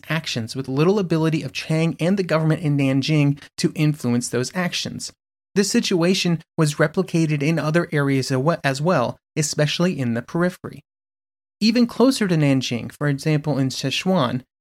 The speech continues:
the local military leader Liu Zhang was deeply protective of his autonomy, and this would cause serious problems during the coming wars with the Japanese. Early in the conflict, there would be instances of support not being provided to Chiang,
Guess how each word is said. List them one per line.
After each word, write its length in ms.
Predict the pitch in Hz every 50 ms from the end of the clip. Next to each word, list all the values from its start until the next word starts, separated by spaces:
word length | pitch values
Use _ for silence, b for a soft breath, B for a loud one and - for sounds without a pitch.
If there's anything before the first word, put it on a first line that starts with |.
| _ -
the 280 | 170 - - 160 175
local 320 | 165 190 202 - - 240 196
military 520 | 165 165 175 180 180 - - 175 165 160
leader 360 | 147 143 143 135 139 139 - -
Liu 240 | 143 139 143 160 151
Zhang 460 | 131 139 151 156 139 113 - 123 - _ _ - - -
was 320 | 151 170 175 170 165 151
deeply 500 | - - 160 151 185 208 208 - 233 208
protective 680 | - - 180 160 - - - 190 185 - - 196 165 151 - -
of 160 | 160 156 147
his 260 | 165 156 165 151 -
autonomy, 640 | 135 147 147 - - 185 180 185 170 131 113 110 - _ -
and 140 | 160 160 170
this 160 | 180 180 -
would 160 | 190 175 -
cause 280 | - - 190 180 170 -
serious 460 | - - 185 175 175 180 175 165 -
problems 520 | - - 165 160 165 175 170 156 143 143
during 180 | - 143 143 139
the 80 | 139
coming 380 | 139 - - 143 147 147 135 123
wars 240 | 127 120 127 123 -
with 80 | 135 123
the 80 | 147
Japanese. 720 | 135 - 123 107 104 - 135 143 156 151 131 - - - - _ _ _ _ _ _ _ _ _ -
Early 280 | 175 185 196 220 220
in 80 | 208 190
the 80 | 180 175
conflict, 580 | - - 170 190 202 - - 165 156 - - _ _ _
there 100 | - 175
would 80 | 180 180
be 100 | 165 170
instances 680 | - 180 196 214 - - 220 214 214 - 214 190 - -
of 160 | - 151 151
support 420 | - 160 147 - - 165 - -
not 360 | 156 151 151 160 165 160 - _
being 200 | - 175 175 170
provided 560 | - - 156 135 135 135 143 156 147 143 -
to 100 | - -
Chiang, 420 | - - - 131 117 110 110 117